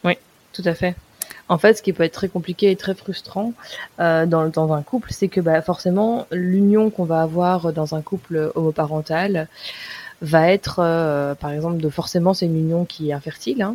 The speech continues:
et donc on, on pourra pas avoir, euh, ce côté hyper chouette, euh, de, euh, tomber enceinte, par exemple, hein, et d'annoncer ça, euh, à la famille. Souvent, quand on est dans un parcours de P M A, euh, de fait, euh, on, on, l'entourage est souvent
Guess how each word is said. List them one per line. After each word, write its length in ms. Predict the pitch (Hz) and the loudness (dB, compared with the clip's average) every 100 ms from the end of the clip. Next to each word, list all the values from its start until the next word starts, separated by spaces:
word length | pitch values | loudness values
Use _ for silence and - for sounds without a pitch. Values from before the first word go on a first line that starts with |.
| 311 | -4
et 40 | 175 | -2
donc 160 | 175 | 0
on, 120 | 185 175 | -2 -2
on 100 | 180 | -4
pourra 260 | - 170 165 | 0 0 2
pas 240 | 226 226 | 2 2
avoir, 460 | 175 185 202 202 170 | 2 2 2 2 2
euh, 160 | 165 | 0
ce 100 | 165 | -2
côté 400 | 175 165 - 190 185 | -6 -4 0 -2 -2
hyper 280 | 185 175 - | -6 -6 -6
chouette, 340 | - 190 - | -4 -6 -6
euh, 300 | 165 160 90 156 | -10 -8 -10 -8
de, 80 | 160 | -8
euh, 360 | 175 170 151 156 - - _ - | -6 -8 -10 -12 -20 -20 _ 0
tomber 400 | 175 170 180 - | 2 4 2 2
enceinte, 420 | 165 143 143 165 | -8 -10 -10 -12
par 160 | - 143 | -8 -8
exemple, 420 | 139 143 156 165 | -6 -8 -8 -8
hein, 360 | 147 165 160 147 - - | -10 -8 -8 -10 -12 -6
et 60 | 196 | 0
d'annoncer 480 | 170 165 156 - 180 | 2 2 0 -2 -6
ça, 400 | - 185 180 165 | -2 -2 0 0
euh, 180 | 156 - | -2 -2
à 100 | 160 | 0
la 100 | 160 | 0
famille. 340 | - 175 165 - | 0 -2 -2 -4
Souvent, 440 | - 156 170 190 | -6 -2 0 0
quand 220 | 180 165 | -2 -8
on 60 | 165 | -4
est 20 | |
dans 120 | 160 | -2
un 60 | 160 | -2
parcours 320 | 160 - 170 | -6 -10 -10
de 60 | 160 | -6
P 180 | 160 | -2
M 140 | 151 156 | 0 2
A, 200 | 175 190 _ - - - - - - - - - - | 0 0 _ -20 -20 -20 -20 -20 -20 -20 -20 -20 -4
euh, 180 | 170 160 | 0 2
de 140 | 151 151 | 2 0
fait, 400 | 190 202 - - 170 | 0 -2 -8 -6 -2
euh, 220 | 156 - 170 | -2 -2 -4
on, 320 | 170 160 139 | -4 -4 -4
on, 220 | 160 151 - - - 67 92 - - 165 | -6 -6 -10 -20 -18 -14 -14 -14 -14 -2
l'entourage 640 | 175 175 165 202 233 196 | -2 0 0 6 6 6
est 40 | |
souvent 800 | 180 165 185 170 156 156 151 147 | 0 0 0 2 0 0 -2 -4